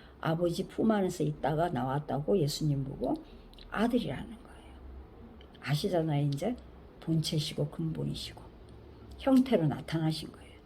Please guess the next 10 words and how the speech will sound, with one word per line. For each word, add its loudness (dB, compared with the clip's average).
십자가에 2
하나님이 2
돌아가신 0
거예요. -16
이런 12
하나님을 8
우리가 6
반역하고 2
있는 -4
거예요. -16